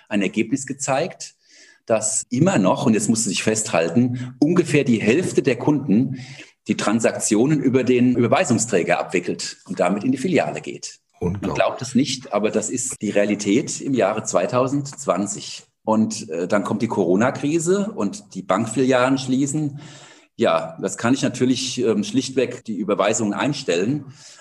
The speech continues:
Speaker 1: aber irgendwann steht der Gerichtsvollzieher vor der Tür. Also ich muss mir was Neues überlegen. Und selbst wenn ich überhaupt nicht online-affin bin,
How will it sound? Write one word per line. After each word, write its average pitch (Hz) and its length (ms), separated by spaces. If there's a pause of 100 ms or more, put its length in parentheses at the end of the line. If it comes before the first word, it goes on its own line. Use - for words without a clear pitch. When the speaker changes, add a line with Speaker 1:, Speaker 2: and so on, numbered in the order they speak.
Speaker 1:
aber 101 180
irgendwann 113 240
steht 110 180
der 107 80
Gerichtsvollzieher 101 640
vor 95 120
der 92 160
Tür. 107 360
Also 101 140
ich 110 100
muss 117 120
mir 139 80
was 139 120
Neues 107 300
überlegen. 85 480
Und 85 160
selbst 117 280
wenn 117 120
ich - 300 (260)
überhaupt 120 320
nicht 117 140
online-affin 101 640
bin, 113 460